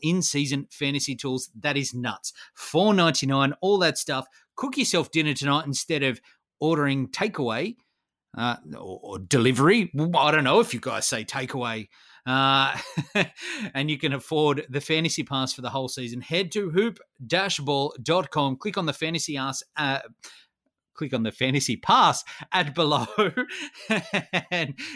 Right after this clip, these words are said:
you'll make the main media wall. Uh, I am joined,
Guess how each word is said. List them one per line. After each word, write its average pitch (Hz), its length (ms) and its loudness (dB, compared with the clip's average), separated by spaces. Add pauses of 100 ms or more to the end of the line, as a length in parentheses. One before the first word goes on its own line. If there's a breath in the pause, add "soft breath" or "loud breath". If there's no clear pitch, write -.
you'll 170 140 -4
make 156 320 -2
the 156 260 -2
main 151 460 0
media 143 360 -2
wall. 143 440 -2 (200 loud breath)
Uh, 135 240 -4
I 156 140 2
am 147 240 0
joined, 139 320 -4